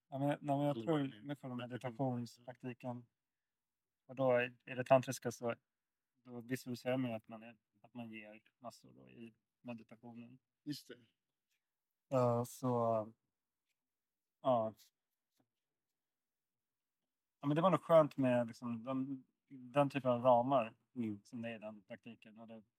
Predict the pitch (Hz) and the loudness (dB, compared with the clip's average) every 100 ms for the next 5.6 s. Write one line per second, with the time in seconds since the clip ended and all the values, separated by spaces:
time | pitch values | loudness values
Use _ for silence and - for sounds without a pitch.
0 | _ _ _ _ _ 123 - 120 117 110 | _ _ _ _ _ -4 -2 -6 -6 -10
1 | 107 - _ _ _ _ _ _ _ _ | -12 -18 _ _ _ _ _ _ _ _
2 | _ _ _ _ _ _ _ _ _ _ | _ _ _ _ _ _ _ _ _ _
3 | _ _ - 120 117 123 135 131 127 110 | _ _ -4 -2 -2 -2 0 0 0 -2
4 | 110 - - _ _ _ _ - 127 120 | -4 -6 -16 _ _ _ _ -4 0 2
5 | 127 - 113 - 104 | 2 0 -14 -14 -18